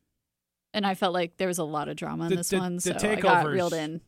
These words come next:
Speaker 2: have, you know, longer matches because, because there was only so few on the card
Speaker 1: Yeah.
Speaker 2: and stuff, and they are drawn out, and you do get the, um, you know, a lot of two counts and stuff, so the matches have a tendency to, to kinda, you know,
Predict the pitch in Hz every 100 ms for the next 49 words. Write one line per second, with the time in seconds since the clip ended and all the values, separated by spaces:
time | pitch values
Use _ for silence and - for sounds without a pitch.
0 | _ _ - 165 143 113 - 147 123 127
1 | 131 120 113 110 113 - 135 123 117 -
2 | - 123 123 123 117 120 135 123 131 123
3 | 131 113 127 104 131 117 101 95 - 233
4 | 220 190 165 - - 120 - 120 123 127
5 | 135 131 131 120 120 113 123 123 143 131
6 | 123 123 107 107 104 101 95 - _ _
7 | 127 127 113 - 123 127 123 139 117 131
8 | 113 110 - 117 107 - 127 104 101 120
9 | 110 120 120 120 120 113 107 120 113 -
10 | 110 101 90 _ _ _ _ - 117 123
11 | 110 107 98